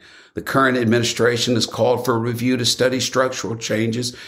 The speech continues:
to the judiciary, not only affecting the Supreme Court, but all the courts in the land. So I don't know if the Supreme Court would have the moral courage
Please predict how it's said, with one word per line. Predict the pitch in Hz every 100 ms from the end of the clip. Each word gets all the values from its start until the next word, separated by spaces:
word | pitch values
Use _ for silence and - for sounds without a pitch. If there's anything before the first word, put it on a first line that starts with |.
| - -
to | 123
the | 110
judiciary, | - 117 117 131 113 107
not | 117 123
only | 123 120
affecting | 104 117 113
the | 104
Supreme | - 135 131
Court, | - -
but | 113
all | 120 127
the | 107
courts | - 95 90 - - - - -
in | 98
the | 95
land. | 85 80 80 - _ _ _
So | - -
I | 95
don't | 76 -
know | 82 87
if |
the | -
Supreme | 85 87 - 98 92
Court | - 104 107 - - - -
would | 104
have | 107 117 98
the | 113
moral | 113 117 123 123 127 117 117 -
courage | - - 107 107 117 117